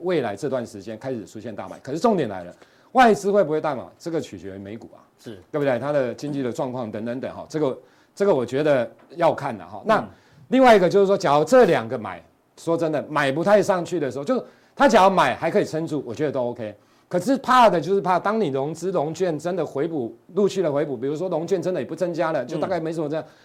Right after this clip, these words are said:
Speaker 1: 融资也持续增加了，那结果股票会这样慢慢的跌下来。其实，假如真的万一失手，
Speaker 2: 嗯。
Speaker 1: 就容易出现多杀多啦。
Speaker 2: 哦。
Speaker 1: 在还没失手之前，我觉得股价指数基本上来讲都还有机会，那就会形成最近的现象，
Speaker 2: 哦。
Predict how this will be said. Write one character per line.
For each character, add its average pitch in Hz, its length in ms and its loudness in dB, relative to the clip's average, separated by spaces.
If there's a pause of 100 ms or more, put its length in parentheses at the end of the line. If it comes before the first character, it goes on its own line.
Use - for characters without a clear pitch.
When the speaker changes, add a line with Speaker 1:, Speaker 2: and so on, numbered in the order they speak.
(120)
Speaker 1:
融 180 160 2
资 226 180 0
也 185 120 6
持 - 160 -4
续 185 160 -2
增 185 180 -2
加 175 220 2
了， 160 180 0 (460)
那 240 140 0
结 - 160 4
果 226 100 8
股 151 220 -2
票 196 180 6
会 190 140 4
这 185 100 4
样 180 160 0 (140)
慢 185 160 -4
慢 185 100 -2
的 151 80 -4
跌 135 160 -2
下 139 140 -6
来。 113 100 -6
其 147 180 -10
实， 160 200 -4 (320)
假 143 180 2
如 151 160 0
真 196 160 2
的 190 100 2
万 175 220 2
一 170 60 -2
失 160 240 -8
手， 104 220 -8 (160)
Speaker 2:
嗯。 139 160 -10
Speaker 1:
就 165 120 0
容 135 180 -2
易 135 60 -2
出 123 200 -8
现 120 180 -8
多 110 160 -10
杀 98 180 -12
多 92 220 -16
啦。 80 140 -18
Speaker 2:
哦。 131 340 -12
Speaker 1:
在 262 140 8
还 220 120 8
没 214 160 6
失 180 200 -4
手 151 160 -2
之 147 160 -8
前， 117 180 -6
我 101 180 -8
觉 123 220 -6
得 165 120 -2
股 101 220 -10
价 131 220 -4 (160)
指 120 180 -8
数 151 200 -4
基 156 180 -8
本 113 160 -8
上 95 160 -16
来 95 140 -10
讲 113 180 -14 (100)
都 - 120 -6
还 127 80 -4
有 - 120 -6
机 107 220 -14
会， 104 200 -12
那 156 120 -6
就 175 180 -2
会 165 220 4 (260)
形 151 220 -4
成 139 240 -2
最 147 200 -2
近 139 140 -6
的 110 80 -8
现 104 220 -14
象， 98 140 -14
Speaker 2:
哦。 82 40 -20